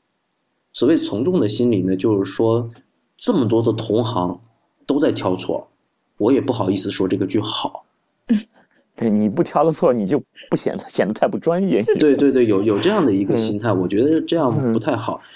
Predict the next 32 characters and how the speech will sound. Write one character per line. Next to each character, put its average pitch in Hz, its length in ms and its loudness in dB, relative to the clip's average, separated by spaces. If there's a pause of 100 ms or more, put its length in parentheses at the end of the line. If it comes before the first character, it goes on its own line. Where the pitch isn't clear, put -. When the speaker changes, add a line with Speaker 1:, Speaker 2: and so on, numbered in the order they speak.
(140)
Speaker 1:
如 165 120 2
果 127 120 4
带 180 240 0
着 113 60 0
这 110 40 4
种 117 180 0
先 160 280 0
入 160 160 2
为 127 160 2
主 - 160 -6
的 95 100 -2
观 107 160 0
念 95 180 0
来 95 140 -2
这 101 160 0
个， 95 300 -4
看 98 200 -2
这 92 80 0
个 92 60 0
电 95 160 -2
视 95 100 -8
剧 95 160 -4
的 90 120 -6
话， - 360 -12
我 92 120 -2
觉 92 160 -4
得 95 200 0 (880)
这 117 140 -2
些 110 140 2
观 98 200 -2
众 98 140 0
呢， 87 100 -2